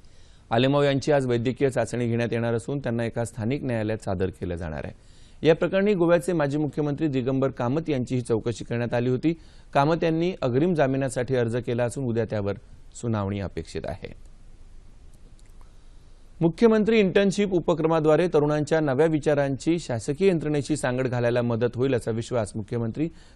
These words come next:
देवेंद्र फडणवीस यांनी व्यक्त केला आहे. तरुणांच्या आशा आकांक्षांचं प्रतिबिंब शासनाच्या ध्येय धोरणात उमटवण्यासाठी तयार करण्यात आलेल्या मुख्यमंत्री इंटर्नशिप उपक्रमाचा प्रारंभ काल मुख्यमंत्र्यांच्या हस्ते मंत्रालयात झाला,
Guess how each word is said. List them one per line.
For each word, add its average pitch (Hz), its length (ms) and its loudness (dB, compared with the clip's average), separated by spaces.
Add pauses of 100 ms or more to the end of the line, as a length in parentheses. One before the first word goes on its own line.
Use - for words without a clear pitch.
देवेंद्र 135 340 0
फडणवीस 131 460 -2
यांनी 107 220 -2
व्यक्त 98 340 -6
केला 78 140 -4
आहे. - 200 -8 (580)
तरुणांच्या 160 460 4
आशा 143 240 6
आकांक्षांचं 135 640 0
प्रतिबिंब 135 520 0
शासनाच्या 123 600 -2
ध्येय 117 300 -2
धोरणात 143 340 0
उमटवण्यासाठी 113 800 0 (380)
तयार 135 180 4
करण्यात 123 300 -2
आलेल्या 123 360 2 (360)
मुख्यमंत्री 175 640 0
इंटर्नशिप 147 540 -2
उपक्रमाचा 131 800 -4
प्रारंभ 127 440 2
काल 110 380 0 (280)
मुख्यमंत्र्यांच्या 127 640 -2
हस्ते 117 200 -4
मंत्रालयात 107 520 -2
झाला, 113 280 -2